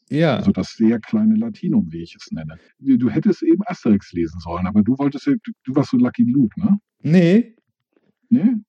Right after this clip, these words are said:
Speaker 2: Auch
Speaker 1: Ich hab,
Speaker 2: nicht.
Speaker 1: ich hab auch Asterix gelesen, aber trotzdem eigentlich verstärkt Marvel und D C.
Speaker 2: Ja, natürlich. Das ist dieser, dieser amerikanische Schund.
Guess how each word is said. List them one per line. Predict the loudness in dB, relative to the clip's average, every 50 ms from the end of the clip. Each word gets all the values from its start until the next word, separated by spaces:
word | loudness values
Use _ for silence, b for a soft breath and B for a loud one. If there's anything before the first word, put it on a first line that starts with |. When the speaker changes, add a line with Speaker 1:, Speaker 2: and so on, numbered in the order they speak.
| _ _ _ _ _
Speaker 2:
Auch | -2 0 2
Speaker 1:
Ich | 4 4
hab, | 4 4
Speaker 2:
nicht. | 4 2 0 -10 _ _ _ _
Speaker 1:
ich | -2 -2 2 4
hab | 2 2 2
auch | -2 0 0 0 0 0
Asterix | -2 -2 -4 -2 -2 -4 -4 -4 -6 -8
gelesen, | -12 -8 -4 0 0 0 0 0 -2 -2
aber | -2 0 0 -2 -2
trotzdem | -2 -4 -4 -4 -4 -6 -4 -2 -2 -2 -2 -6 -10 -12 _
eigentlich | -10 -8 -8 -8 -6 -8 -8 -10 -10 -12
verstärkt | -6 -6 -6 -6 -2 -2 0 0 0 -2 -4 _
Marvel | -2 0 0 0 0 0 -2
und | 0 0 0 0
D | -2 -6
C. | -6 -4 -4 -2 -2 -2 -4 -8 _ _ _ _ _
Speaker 2:
Ja, | -14 -12 -12 -12 -14 -16 -20 -20 -20 -18 -18
natürlich. | -18 -18 -2 0 0 0 0 -6 -8 -10 _
Das | -2 -2 -2 -2
ist | -12 -12
dieser, | -10 -6 -6 -6 -6 -6
dieser | -12 -6 -4 -2 0
amerikanische | 0 -2 -2 -4 -6 -4 0 0 0 2 2 -2 -2
Schund. | 2 0 -2 0 0 -6